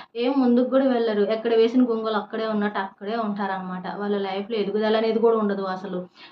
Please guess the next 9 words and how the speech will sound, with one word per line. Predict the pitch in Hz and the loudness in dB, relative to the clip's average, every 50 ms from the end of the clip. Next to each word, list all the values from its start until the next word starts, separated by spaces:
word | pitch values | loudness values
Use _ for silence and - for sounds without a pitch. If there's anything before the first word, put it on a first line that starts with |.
| _ _ 254 | _ _ -6
అసలు | 262 262 262 269 269 269 | -2 2 6 6 8 8
ఇంత-, | - 247 262 269 269 269 311 | 8 6 6 4 4 4 2
ఇంకోటి | 302 311 294 330 330 320 320 | 2 4 4 6 4 4 2
ఏంటి | 311 311 311 311 294 | 0 0 0 0 2
అంటే, | 269 262 254 277 330 339 320 262 | 2 2 2 2 2 2 2 2
ఒక | - - - 220 - | 0 0 -2 -2 0
విషయం | 233 233 240 240 - 247 226 | 2 2 2 2 0 -2 -2
అంటారు | 208 220 240 285 269 254 247 | -2 -2 0 2 2 2 2
కదా, | 208 202 190 208 208 | 2 0 -2 -2 -2